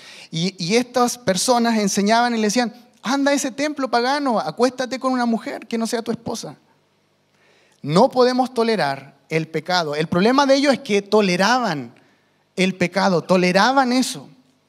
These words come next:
No podemos tolerar el pecado. Si tengo problemas relacionales, sexuales, adicciones, o con lo que hablo, si tengo problemas de murmuración u otra forma de pecado, no puedo quedarme sin hacer nada.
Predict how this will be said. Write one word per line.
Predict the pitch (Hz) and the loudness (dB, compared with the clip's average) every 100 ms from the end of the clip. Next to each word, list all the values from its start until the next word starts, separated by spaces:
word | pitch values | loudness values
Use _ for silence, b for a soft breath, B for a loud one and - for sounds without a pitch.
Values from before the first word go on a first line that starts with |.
| _ b b | _ b b
No | 156 196 233 | -2 0 0
podemos | 226 226 233 240 - | 0 0 0 -4 -2
tolerar | 214 202 208 | -2 0 0
el | 214 208 | -2 -4
pecado. | 190 185 170 147 135 | -8 -6 -6 -8 -10
Si | - 147 | -8 -4
tengo | 226 247 - | -2 -2 0
problemas | 202 202 226 220 | 0 0 0 0
relacionales, | 196 180 170 156 160 226 185 147 - b b - | 0 -2 -2 -4 -4 -4 -4 -8 -14 b b -12
sexuales, | - 165 - 190 240 220 156 147 - - | -10 -8 -4 0 0 0 -6 -10 -16 -10
adicciones, | 160 160 - 202 233 247 180 143 - _ b b b b b b b b _ _ _ _ _ _ _ _ _ | -8 -8 -4 0 0 0 -4 -8 -14 _ b b b b b b b b _ _ _ _ _ _ _ _ _
o | 170 170 | 0 2
con | 175 175 | 2 2
lo | 170 | 2
que | 165 | 2
hablo, | 180 254 226 170 | 2 0 -2 -2
si | 185 | -4
tengo | - 208 226 | -4 -2 -2
problemas | 196 202 220 202 | -2 -2 0 0
de | |
murmuración | 190 170 151 147 143 202 254 277 208 | 0 -2 -4 -4 -6 0 0 0 -2
u | 165 | 0
otra | 226 240 208 | 0 0 -2
forma | 233 240 233 | -2 -2 -2
de | 208 | -2
pecado, | 180 220 233 220 | -4 -2 0 0
no | 170 - | 0 2
puedo | 214 254 247 | 2 2 0
quedarme | 220 226 226 214 | 0 0 0 -4
sin | 214 208 | -2 -4
hacer | 196 196 | -4 -4
nada. | 180 143 139 147 | -4 -6 -6 -10